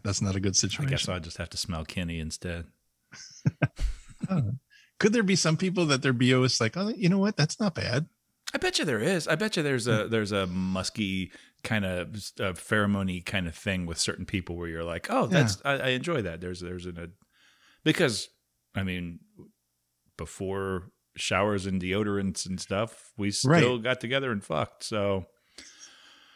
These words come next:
Speaker 1: Didn't we?
Speaker 2: <laughs> Not you and I.
Speaker 1: Oh, oh.
Speaker 2: Specifically.
Speaker 1: <laughs> Oh.
Speaker 2: Not that we didn't. But,
Speaker 1: Right.
Speaker 2: um,
Speaker 1: You know.
Speaker 2: I mean, as a, as a race, as a people. Um,
Speaker 1: Sure.
Speaker 2: and, uh,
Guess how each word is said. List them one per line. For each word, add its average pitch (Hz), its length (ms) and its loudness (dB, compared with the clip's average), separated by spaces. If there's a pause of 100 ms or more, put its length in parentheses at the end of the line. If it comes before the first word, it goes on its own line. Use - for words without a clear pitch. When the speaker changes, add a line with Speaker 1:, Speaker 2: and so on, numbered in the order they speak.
(400)
Speaker 1:
Didn't 135 340 4
we? 95 220 -4 (140)
Speaker 2:
<laughs> - 500 8 (200)
Not 180 240 8
you 175 140 8
and 131 100 6
I. 98 460 6 (240)
Speaker 1:
Oh, 175 300 10
oh. 113 220 6
Speaker 2:
Specifically. 117 680 4
Speaker 1:
<laughs> - 80 10
Oh. - 60 8
Speaker 2:
Not 160 180 8
that 127 120 8
we 117 120 4
didn't. 123 580 4 (260)
But, 185 160 4
Speaker 1:
Right. 143 280 4 (180)
Speaker 2:
um, 110 420 4
Speaker 1:
You 104 60 4
know. 113 220 2
Speaker 2:
I 127 60 2
mean, 120 180 6
as 113 160 4
a, 107 140 2
as 107 140 2
a 101 100 4
race, 98 380 2
as 90 120 -2
a 87 60 -6
people. 85 460 -4 (120)
Um, 92 260 -2
Speaker 1:
Sure. 87 340 2 (880)
Speaker 2:
and, 85 320 -4
uh, 80 640 -6